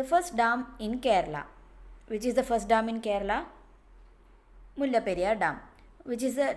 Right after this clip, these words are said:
largest dam in Kerala? Malampuzha Dam. The first arch dam in Asia,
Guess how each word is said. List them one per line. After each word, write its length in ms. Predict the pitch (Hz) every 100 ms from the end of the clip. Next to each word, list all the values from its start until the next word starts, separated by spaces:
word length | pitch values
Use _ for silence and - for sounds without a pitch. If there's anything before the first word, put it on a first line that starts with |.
| -
largest 540 | 185 196 214 269 269
dam 220 | 233 226
in 120 | 240
Kerala? 460 | 226 226 220 226 349 - - - _ _ _ _ _
Malampuzha 540 | 262 226 208 190 180 170
Dam. 200 | 165 240 - - - _ -
The 120 | 226
first 440 | 226 285 320 - -
arch 360 | 220 233 233
dam 300 | 226 247 277 277
in 200 | 247 247
Asia, 560 | 233 196 185 202 220